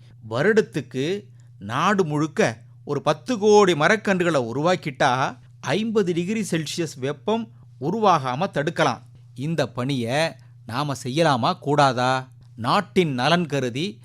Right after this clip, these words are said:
நமது வாழ்க்கைய நினைத்து ஒரு சமூக பணியா இதை செய்யலன்னா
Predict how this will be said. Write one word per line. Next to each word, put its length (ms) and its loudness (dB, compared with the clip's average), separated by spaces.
நமது 360 -4
வாழ்க்கைய 680 0
நினைத்து 720 -4
ஒரு 220 -6
சமூக 520 0
பணியா 500 0
இதை 280 -6
செய்யலன்னா 640 -2